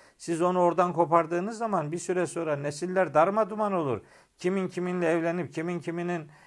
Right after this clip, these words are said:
yakını olduğu, kimin uzağı olduğu sistem darmaduman olur. Bunu çözmek üzere bir örnek üzerinden Hazreti Peygamber'in Hazreti Zeynep'le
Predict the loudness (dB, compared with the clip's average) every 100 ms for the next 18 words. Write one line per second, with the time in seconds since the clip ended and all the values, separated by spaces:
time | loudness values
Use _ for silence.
0 | _ -2 0 0 0 0 0 -2 -4 -6
1 | -6 -4 -4 2 6 6 4 -2 -2 -2
2 | -2 -4 -10 -8 -6 -6 2 4 4 4
3 | 8 8 6 2 0 -2 -2 -4 -8 -12
4 | _ _ _ _ _ _ _ _ -6 -4
5 | 2 2 2 0 -2 -2 0 0 -4 -8
6 | _ _ -2 0 4 4 4 0 0 0
7 | 0 0 0 -2 -4 _ _ _ 0 2
8 | 0 2 2 2 0 _ _ _ _ _
9 | _ _ _ _ 0 2 4 2 0 -2
10 | -2 -4 -2 -2 -2 -4 -4 _ _ _
11 | -6 -2 2 2 2 4 4 4